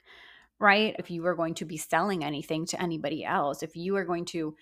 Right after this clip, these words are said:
present yourself to the world in any capacity, you need to know what you're about, and you need to know what you're selling, and you need to know all these things. But I also think that it makes us live in a way that is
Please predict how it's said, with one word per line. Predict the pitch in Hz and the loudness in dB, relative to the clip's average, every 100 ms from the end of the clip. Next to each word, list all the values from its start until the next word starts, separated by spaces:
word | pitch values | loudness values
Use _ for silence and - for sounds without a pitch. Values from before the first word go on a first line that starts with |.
| - _ _ | -20 _ _
present | - 208 170 240 302 | -2 0 4 4 4
yourself | 226 196 190 170 - _ _ _ _ _ - | 2 6 6 6 2 _ _ _ _ _ -6
to | 262 240 | 0 2
the | 208 | 2
world | 180 196 185 | 6 4 4
in | 180 | 2
any | 165 | 0
capacity, | 160 180 - 202 196 175 | -2 -2 4 4 4 -2
you | 165 180 | 0 0
need | 196 214 | 2 2
to | 180 | 0
know | 160 170 | 2 4
what | 147 | 4
you're | 139 | 0
about, | 131 175 202 113 | 2 4 4 4
and | 117 | 0
you | 165 | -2
need | 170 165 | -2 -2
to | |
know | 180 | -2
what | 233 | -2
you're | 277 | -4
selling, | - 349 - | 0 0 0
and | 151 | -4
you | 156 | -4
need | 170 175 | -4 -4
to | 185 | 0
know | 180 185 | 4 4
all | 165 | 4
these | 151 - | 2 -6
things. | - - 220 - - - - 196 | -8 -8 -8 -14 -20 -20 -12 4
But | 254 254 - _ _ _ _ _ _ _ _ _ 220 | 6 6 0 _ _ _ _ _ _ _ _ _ 6
I | 226 | 8
also | 277 277 302 | 8 6 4
think | 262 226 226 | 4 2 6
that | 202 | 6
it | 190 | 6
makes | 185 185 180 | 4 2 0
us | 208 - | -2 0
live | 170 165 165 | 2 2 2
in | |
a | 156 | 0
way | 151 151 | 2 2
that | 151 147 | 2 0
is | 143 139 156 | 2 -2 -4